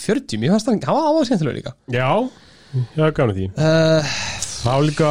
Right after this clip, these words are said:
Speaker 2: þú veist, við erum alltaf bara að taka meira viðtölum núna.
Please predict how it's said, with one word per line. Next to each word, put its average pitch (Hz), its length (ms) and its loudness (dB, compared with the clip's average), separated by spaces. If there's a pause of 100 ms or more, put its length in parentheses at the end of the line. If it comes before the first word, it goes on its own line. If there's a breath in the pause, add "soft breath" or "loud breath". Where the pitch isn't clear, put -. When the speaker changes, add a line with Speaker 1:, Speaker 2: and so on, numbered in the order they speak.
(340)
Speaker 2:
þú 143 160 0
veist, 139 240 -2 (240)
við 147 80 0
erum 151 80 4
alltaf 139 160 2
bara 143 80 2
að - 80 -6
taka 185 160 2
meira 170 180 4
viðtölum 143 600 0 (200)
núna. 120 220 2